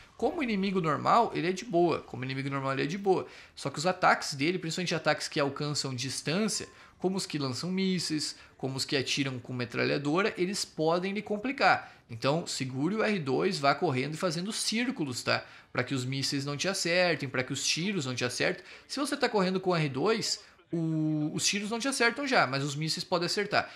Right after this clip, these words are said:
Agora nós vamos ter outra batalha secreta, você vai ter que voltar na bolinha verde ali no, no canto do mapa. Eu editei porque eu não tinha conseguido ranquear de primeira, tá? Então, eu editei pra, pra outra tentativa aí.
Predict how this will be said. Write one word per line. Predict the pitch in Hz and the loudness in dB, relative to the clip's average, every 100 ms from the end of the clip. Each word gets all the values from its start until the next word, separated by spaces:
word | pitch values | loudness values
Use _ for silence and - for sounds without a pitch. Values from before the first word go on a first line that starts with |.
| - - | -8 0
Agora | 143 151 170 | 4 6 4
nós | 165 | 0
vamos | 160 | 0
ter | - 147 | 0 2
outra | 143 247 - 269 | 4 4 2 2
batalha | 226 208 165 151 | 2 4 2 2
secreta, | - 139 113 127 175 | 0 -2 0 0 0
você | - 147 | -4 -2
vai | 139 | -2
ter | 139 | -2
que | |
voltar | 147 139 139 | -2 0 0
na | 139 | -2
bolinha | 131 131 139 | -2 -2 -2
verde | 117 131 160 135 | -2 0 0 0
ali | 127 135 | -2 -2
no, | 131 120 | -4 -4
no | 120 | -6
canto | 120 127 120 | -6 -6 -4
do | 101 | 2
mapa. | 127 208 165 | 2 2 0
Eu | 139 | -2
editei | 127 - 143 | -2 -2 -4
porque | - | -4
eu | 135 | -6
não | |
tinha | 123 131 | -8 -8
conseguido | 123 127 123 | -6 -4 -4
ranquear | 123 117 123 | -6 -2 -4
de | - | -4
primeira, | - 117 123 214 | -8 -6 -2 -2
tá? | - 123 - - - _ _ _ _ _ | -2 -4 -8 -20 -20 _ _ _ _ _
Então, | 113 123 110 - - _ _ | -4 -4 -6 -12 -20 _ _
eu | 120 | -2
editei | 117 - 127 | -2 0 0
pra, | 123 117 107 | 2 2 0
pra | 117 | 0
outra | 120 120 | -2 -4
tentativa | 117 113 117 113 123 147 | -6 -6 -4 -4 -2 -2
aí. | 180 208 | -2 -4